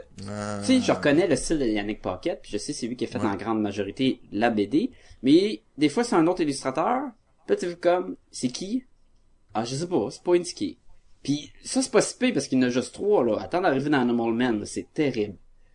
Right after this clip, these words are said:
Speaker 2: Euh, <laughs> Le volume deux, toujours écrit par Scott Snyder, c'est encore... Euh, c'est aussi... Il y a même de l'aide d'écriture de Scott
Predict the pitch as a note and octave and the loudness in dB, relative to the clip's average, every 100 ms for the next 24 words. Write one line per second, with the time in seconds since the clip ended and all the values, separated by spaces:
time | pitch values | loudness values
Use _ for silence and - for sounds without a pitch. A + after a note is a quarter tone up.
0 | _ _ _ _ - C3 D3+ D#3 D#3+ - | _ _ _ _ 0 4 6 6 2 -2
1 | - - - _ D3+ E3+ E3+ G3+ F#3+ D3+ | -8 -16 -20 _ 2 4 6 6 4 2
2 | C#3+ F3+ G3+ E3 C#3+ D3 C#3 D#3+ C#3 - | 4 6 6 4 0 0 0 -2 -4 -4
3 | B2 - A#2 G#2+ C#3 E3 F3 - - _ | -6 -4 -6 -2 -2 0 -4 -10 -20 _
4 | - A#2+ A#2 D#3 D3 - - F2 G#2 G#2 | -4 -2 0 0 0 0 -4 -4 0 0
5 | G2+ G#2 G#2 - - E3+ - B3 A3 - | -2 -4 -8 -10 2 2 4 0 0 -8
6 | _ _ _ - C3 D3+ A3 C3+ C#3+ F3 | _ _ _ 0 4 4 2 4 6 6
7 | C3+ - - F3 C#3 G#2 - - D3+ | 0 -4 -2 0 0 -4 -6 -8 -8